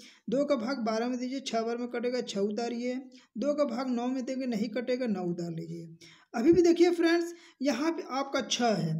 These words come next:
अभी भी दो से कट रहा है। जब तक दो से कोई भी संख्या एक कटती रहेगी तब तक भाग देते रहते हैं। दो का भाग दीजिए, यहाँ पे देखिए तीन उतार लीजिए, नहीं कटेगा, दो का भाग देंगे तो कट जाएगा, दो तिहाई छः और दो का भाग नौ में देंगे, नहीं कटेगा। अब देखिए,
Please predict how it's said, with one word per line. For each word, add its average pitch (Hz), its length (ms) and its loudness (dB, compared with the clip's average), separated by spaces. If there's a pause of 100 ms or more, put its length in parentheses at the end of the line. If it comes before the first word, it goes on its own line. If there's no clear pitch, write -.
(320)
अभी 262 200 6
भी 339 140 8
दो 311 180 2
से 254 180 -2
कट 214 240 -6
रहा 202 60 -4
है। 185 100 -6
जब 285 160 2 (120)
तक 349 180 0
दो 254 240 0
से 285 120 -2 (120)
कोई 311 240 4
भी 302 100 2
संख्या 262 380 -4
एक 240 260 -2
कटती 220 300 -6
रहेगी 269 240 0
तब 262 260 -6
तक 247 140 -6
भाग 214 300 -2
देते 196 280 -2
रहते 170 320 -4
हैं। - 260 -6
दो 233 140 0
का 254 100 -2
भाग 247 240 0
दीजिए, 285 320 0 (500)
यहाँ 233 200 0
पे 277 80 -2
देखिए 285 340 -2
तीन 247 240 -2
उतार 240 200 0
लीजिए, 269 180 -4
नहीं 254 180 0
कटेगा, 262 360 -4
दो 226 180 -2
का 233 100 0
भाग 214 320 0
देंगे 208 300 2
तो 208 180 -4 (160)
कट 226 140 0
जाएगा, 247 260 0
दो 226 120 -4
तिहाई 226 260 -4
छः 220 180 -4
और - 600 -6
दो 214 160 -2
का 247 100 0
भाग 208 180 -2
नौ 220 180 -2
में 214 140 0
देंगे, 226 180 -2
नहीं 180 220 0
कटेगा। 180 540 -4
अब 330 140 0
देखिए, 220 380 4